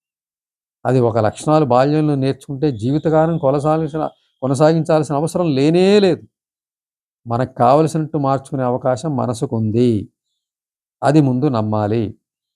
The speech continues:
నమ్మగలిగితే మన మనసుని మనం మార్చుకోగలుగుతాము. ఏ నెగిటివ్ ఉన్నా కూడా మనసులో, దాన్ని మనం అంగీకరించకుండా, దాన్ని మనం ఒప్పుకోకుండా, దాని పరిధిలో బతకకుండా,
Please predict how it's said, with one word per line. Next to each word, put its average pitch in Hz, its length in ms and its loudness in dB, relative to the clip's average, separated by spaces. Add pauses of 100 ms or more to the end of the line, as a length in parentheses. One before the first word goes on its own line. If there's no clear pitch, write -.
(320)
నమ్మగలిగితే 165 640 4
మన 151 160 -4
మనసుని 123 360 -6
మనం 120 260 -8
మార్చుకోగలుగుతాము. 98 1160 -6 (1080)
ఏ 156 220 6
నెగిటివ్ 180 500 4
ఉన్నా 180 220 0
కూడా 165 260 -2
మనసులో, 139 520 -6 (560)
దాన్ని 151 300 2
మనం 131 320 -4 (760)
అంగీకరించకుండా, 165 1120 0 (920)
దాన్ని 135 260 2
మనం 123 180 0
ఒప్పుకోకుండా, 127 920 0 (160)
దాని 135 200 0
పరిధిలో 170 440 0
బతకకుండా, 117 720 -2